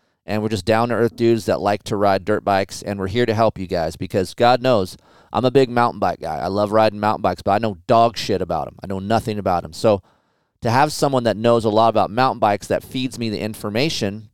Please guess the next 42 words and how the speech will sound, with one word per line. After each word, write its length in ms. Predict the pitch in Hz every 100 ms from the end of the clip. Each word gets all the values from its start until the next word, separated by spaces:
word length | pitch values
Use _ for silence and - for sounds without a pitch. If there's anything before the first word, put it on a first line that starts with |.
| _
is 260 | - 113 -
huge 280 | 135 131 -
for 120 | 98
me. 180 | 80 58
So 160 | - 98
that's 240 | 113 -
what 100 | 131
I 80 | 113
try 340 | - - 135
to 100 | 135
do 260 | 117 113 110
to 100 | 95
bring 280 | 85 113 110
you 240 | 107 101
into 640 | - 98 95 - 98 92 87
the 80 | -
off-road 460 | 95 98 104 98
world, 320 | 92 90 87 -
is 100 | -
to 80 | -
try 180 | -
to 140 | - -
answer 260 | 95 -
your 60 | 101
questions, 540 | - 101 92 90 92 - _ _ _ _
to 60 |
save 320 | 104 - 139 123
you 100 | 127
money 360 | 113 110 107
and 120 | 73 95
point 280 | - 117
you 120 | - 101
in 120 | 92
the 100 | 82
right 180 | 78 -
direction. 460 | 80 58 - -
So 140 | - 87
hopefully 280 | 123 135
we 120 | 123 123
can 160 | 113
do 160 | 104 110
that. 260 | 104 104